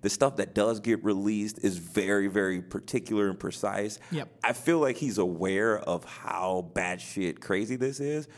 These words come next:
Speaker 1: The thing that gives me any slice of hope is that he's not a, like, Republican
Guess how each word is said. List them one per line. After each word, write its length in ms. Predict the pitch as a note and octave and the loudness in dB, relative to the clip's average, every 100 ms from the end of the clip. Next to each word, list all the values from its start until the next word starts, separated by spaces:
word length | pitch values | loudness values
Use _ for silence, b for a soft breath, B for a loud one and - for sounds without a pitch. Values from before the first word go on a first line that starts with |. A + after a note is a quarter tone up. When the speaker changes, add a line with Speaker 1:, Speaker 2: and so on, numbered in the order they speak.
| B B | B B
Speaker 1:
The 100 | G#2 | -4
thing 380 | G#2 D3 F3 F3 | 0 2 2 2
that 140 | C#3+ A2+ | 0 0
gives 280 | A#2+ A#2+ A2 | 2 2 0
me 260 | G#2 F#2 - | -2 -4 -2
any 320 | A2+ A2+ A2+ G#2+ | 0 2 0 -2
slice 560 | A2 - A2+ G#2+ A2 | -8 -8 -2 -2 -2
of 100 | G2 | -4
hope 300 | G2 F#2+ G#2 - | 0 2 2 0
is 140 | F#2 | -2
that 360 | F2+ F2 - - b b b b b _ _ - | 0 -2 -6 -14 b b b b b _ _ -6
he's 360 | C3+ C#3 C3+ | 0 0 0
not 360 | A2+ A2 G2+ E2+ | 0 0 0 0
a, 200 | - F2+ | 0 0
like, 500 | D#2 C#2+ F#2+ - - b b b _ _ - | 0 -2 -4 -8 -14 b b b _ _ -4
Republican 1120 | F#2 F2+ G#2+ G2+ G2 F#2 F#2 F2+ E2+ E2 E2+ | -4 0 0 2 0 -2 -4 -4 -4 -8 -10